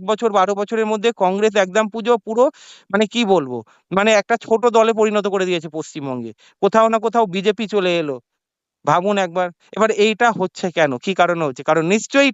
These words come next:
টিএমসি টুকরো টুকরো করেছে, এটা প্রমাণিত। তাহলে এই টিএমসির সঙ্গে কেন্দ্রীয় কংগ্রেস এবং সিপিআইএম এরও একই কথা বলবো আমি। এই সিপিআইএম এবং কেন্দ্রীয় কংগ্রেস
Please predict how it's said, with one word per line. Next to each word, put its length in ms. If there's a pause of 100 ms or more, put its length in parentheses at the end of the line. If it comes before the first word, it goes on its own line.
(140)
টিএমসি 400
টুকরো 260
টুকরো 280
করেছে, 380 (200)
এটা 160
প্রমাণিত। 600 (300)
তাহলে 340
এই 80 (100)
টিএমসির 540
সঙ্গে 340
কেন্দ্রীয় 560
কংগ্রেস 480
এবং 220
সিপিআইএম 680
এরও 220
একই 300
কথা 200
বলবো 220
আমি। 180 (360)
এই 100
সিপিআইএম 720
এবং 320
কেন্দ্রীয় 460
কংগ্রেস 460